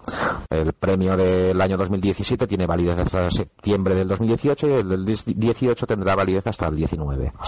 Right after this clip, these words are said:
Entonces, eh, bueno, pues ya de paso agradezco a Carlos Casas esa colaboración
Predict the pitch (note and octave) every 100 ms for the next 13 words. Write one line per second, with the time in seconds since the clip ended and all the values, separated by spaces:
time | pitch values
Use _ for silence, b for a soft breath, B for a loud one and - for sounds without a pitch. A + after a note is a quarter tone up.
0 | B B B B G#2+ F#2+ A#2 - A#2+ B2
1 | A#2 G2+ F#2+ F2 E2+ E2+ - G2 G2 -
2 | D2+ D2+ - - E2 E2 E2+ E2+ F2 E2
3 | D#2+ F2 E2+ F2+ F2 F#2 F2 F#2+ F2+ F2+
4 | F2+ F2+ F2+ G2 G2+ C#3 D#3 E3+